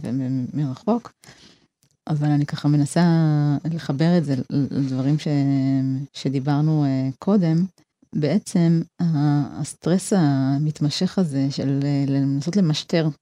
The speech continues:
את הזהות שלך ואת ה-, הצורה שבה אתה מתבטא, נראה, בסביבה שהיא שונה ממך, ואתה כל הזמן מרגיש שיש לך איזשהו זרקור.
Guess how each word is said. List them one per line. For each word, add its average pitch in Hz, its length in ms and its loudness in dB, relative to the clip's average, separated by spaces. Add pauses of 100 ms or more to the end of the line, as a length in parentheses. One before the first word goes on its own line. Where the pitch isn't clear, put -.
(360)
את - 200 -6
הזהות 135 1040 0
שלך 139 320 -6 (240)
ואת 135 200 -6
ה-, 127 440 -2 (720)
הצורה 147 380 -2
שבה 143 220 -2
אתה 139 240 0
מתבטא, 139 680 0
נראה, 135 640 0 (140)
בסביבה 147 600 -2 (140)
שהיא 147 440 -2
שונה 151 420 0 (240)
ממך, 131 280 -6 (160)
ואתה 131 180 -4 (260)
כל 147 120 -8
הזמן 139 160 -2
מרגיש 135 380 -6
שיש 139 140 -6
לך 139 180 -8
איזשהו 135 480 -6
זרקור. 131 480 -6